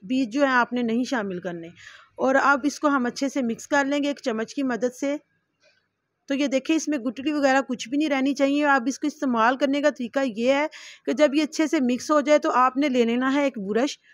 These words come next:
और ब्रश की मदद से आपने इसको अपने बालों की जड़ों में, बालों के ऊपर, सारे बालों पे आपने ना इसको अच्छे से आपने लगा देना है, ठीक है। ये देखें, ये तैयार हो चुकी है।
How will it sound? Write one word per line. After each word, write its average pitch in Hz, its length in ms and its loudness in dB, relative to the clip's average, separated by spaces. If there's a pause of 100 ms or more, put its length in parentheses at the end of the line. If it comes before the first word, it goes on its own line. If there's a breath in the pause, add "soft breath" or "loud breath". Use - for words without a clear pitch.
(120)
और 269 140 0
ब्रश 294 280 0
की 330 120 0
मदद 262 260 2
से 311 300 -2 (300 soft breath)
आपने 262 300 2
इसको 294 200 -2
अपने 277 260 0
बालों 220 300 2
की 269 160 0
जड़ों 226 320 2
में, 285 220 0
बालों 220 280 0
के 247 120 -2
ऊपर, 269 380 -2
सारे 330 380 0
बालों 214 280 2
पे 233 120 -2
आपने 220 280 0
ना 247 100 -4
इसको 233 340 -6 (300 loud breath)
अच्छे 285 300 0
से 285 240 -2
आपने 233 280 0
लगा 208 320 -2
देना 160 220 -8
है, 165 100 -14
ठीक - 260 -8
है। 311 120 2 (1200)
ये 269 120 0
देखें, 247 280 0
ये 262 120 0
तैयार 208 300 2
हो 208 140 0
चुकी 208 320 -10
है। 156 180 -8